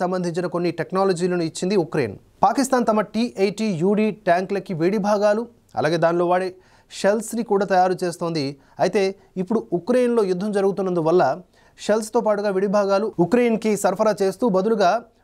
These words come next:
ఉక్రెయిన్ నుంచి ఆయిల్ని దిగుమతి చేసుకుంటోంది. పుతిన్ already ఉక్రెయిన్లో ఉన్న యుద్ధ ట్యాంకులు తయారు చేసే ఫ్యాక్టరీలను ధ్వంసం చేశాడు. కానీ పాకిస్తాన్ సరఫరా చేస్తున్న వెడి భాగాలతో పాటుగా షెల్స్ని వాడి మరీ రష్యా మీద ఎదురుదాడికి దిగుతోంది ఉక్రెయిన్. దాంతో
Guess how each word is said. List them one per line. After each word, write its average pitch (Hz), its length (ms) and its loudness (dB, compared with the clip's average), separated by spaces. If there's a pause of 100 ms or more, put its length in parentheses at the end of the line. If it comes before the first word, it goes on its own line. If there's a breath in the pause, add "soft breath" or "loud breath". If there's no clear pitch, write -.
ఉక్రెయిన్ 247 420 -2
నుంచి 240 360 -4 (200)
ఆయిల్ని 214 360 2
దిగుమతి 175 440 -2
చేసుకుంటోంది. 151 520 -8 (420 soft breath)
పుతిన్ 254 200 4
already 240 360 4
ఉక్రెయిన్లో 247 440 2
ఉన్న 233 180 2
యుద్ధ 208 240 0
ట్యాంకులు 226 340 -2
తయారు 202 340 0
చేసే 202 180 -6
ఫ్యాక్టరీలను 202 640 -2
ధ్వంసం 196 340 -2
చేశాడు. 185 400 -2 (160)
కానీ 196 220 2 (500 soft breath)
పాకిస్తాన్ 247 420 0
సరఫరా 226 320 0 (100)
చేస్తున్న 220 340 0
వెడి 180 180 2
భాగాలతో 202 440 0
పాటుగా 185 440 -4 (220 soft breath)
షెల్స్ని 240 500 0
వాడి 170 340 0
మరీ 220 320 -2 (220 soft breath)
రష్యా 160 300 -2
మీద 247 200 0
ఎదురుదాడికి 208 580 0
దిగుతోంది 185 400 -4
ఉక్రెయిన్. 143 380 -10 (420)
దాంతో 175 500 0